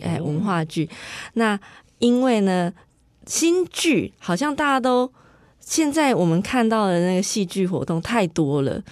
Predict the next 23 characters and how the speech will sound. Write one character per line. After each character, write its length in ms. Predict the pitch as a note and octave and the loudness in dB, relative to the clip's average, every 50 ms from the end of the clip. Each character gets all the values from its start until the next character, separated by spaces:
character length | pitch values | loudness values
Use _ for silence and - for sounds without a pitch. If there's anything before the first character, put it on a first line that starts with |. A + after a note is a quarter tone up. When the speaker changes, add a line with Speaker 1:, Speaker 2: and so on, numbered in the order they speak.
| - - - - - | -20 -20 -20 -6 -2
Speaker 2:
但 120 | F4 F#4 | 0 0
是 240 | F4+ - F4+ C#4 G#3+ - _ _ _ - - - - - - - _ | 2 2 0 -2 -2 -8 _ _ _ -20 -20 -20 -20 -20 -20 -20 _
到 220 | - F4 D#4+ B3+ G#3 | 2 2 4 4 2
底 280 | - D#3+ C3 F#2 - - - _ - - - - | 0 0 -2 -2 -4 -8 -14 _ -20 -20 -4 0
为 140 | C4 D4 | 0 0
什 140 | B3+ - F3+ | 2 2 0
么 180 | D#3+ D3 D#3+ E3+ | 2 2 0 0
是 180 | - A3 G#3+ | 0 -2 -2
叫 220 | F#3+ - A3 F#3 G3+ | 0 0 0 0 0
新 260 | - - F3 E3 E3+ | 0 0 0 0 0
剧？ 300 | E3 - F3+ D#3 - - _ - - - - - _ | 0 -2 -2 -4 -4 -6 _ -20 -20 -20 -20 -16 _
然 120 | - E3+ G3 | -4 0 0
后 80 | A#3 | 0
新 200 | A#3 - A3+ A3+ | 0 2 0 0
剧 160 | G#3 - A#3 | 2 0 -2
是 140 | G#3+ A3 A3 | 0 0 -2
什 160 | G3+ - E3 | -2 -2 -4
么 60 | G2+ D#3 | -4 -4
时 100 | - E3 | -2 -2
候 100 | E3 E3 | -2 -2
来 120 | D3 - | -2 -2
到 160 | - E3 D3 D3+ | -4 -4 -4 -4
台 160 | - - | -6 -8